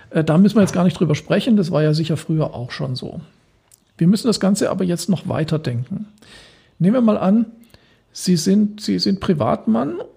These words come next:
oder ein Geschäftsmann und möchten von sich und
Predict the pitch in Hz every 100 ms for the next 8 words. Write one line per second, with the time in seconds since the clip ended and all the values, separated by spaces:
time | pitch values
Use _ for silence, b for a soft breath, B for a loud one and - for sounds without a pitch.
0 | - 190 190 202 156 170 175 - - 208
1 | - - 220 185 170 165 - 185 - _
2 | _ - 165 147 143 254 - - 160 151